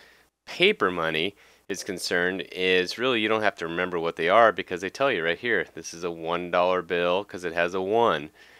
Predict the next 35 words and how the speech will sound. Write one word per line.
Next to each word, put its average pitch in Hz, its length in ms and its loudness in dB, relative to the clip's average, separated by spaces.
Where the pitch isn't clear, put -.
Here's 80 220 -6
a 85 80 -6
five 104 420 4
dollar 80 300 0
bill. 80 320 -2
Here's 85 260 -10
a 85 60 -8
ten 113 500 -8
dollar. 78 420 -2
I 87 60 -4
don't 98 160 -2
have 101 160 -2
a 90 60 -6
two 165 340 -2
on 87 160 2
here, 85 180 -2
but 92 120 -8
there's 92 140 -6
a 92 60 -4
two - 220 -8
dollar 92 260 0
bill 82 200 -4
also. 92 400 -2
Here's 80 240 -10
a 73 40 -10
twenty 85 500 -4
dollar 87 280 2
bill. 87 400 0
Here's 90 220 -10
a 78 60 -10
fifty, 101 640 -6
and 90 140 -4
here's 87 260 -6
a 80 80 -4
hundred. 101 560 -8